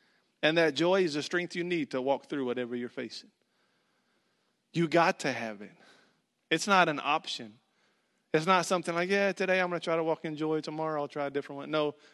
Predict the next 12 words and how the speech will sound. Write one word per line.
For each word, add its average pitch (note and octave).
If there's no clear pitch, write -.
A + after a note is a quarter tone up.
joy F3
is C#3+
every D#3
day. D#3
The D3+
fruit F#3
of F3+
the E3
Spirit F3+
is C#3
every D3
day. D3+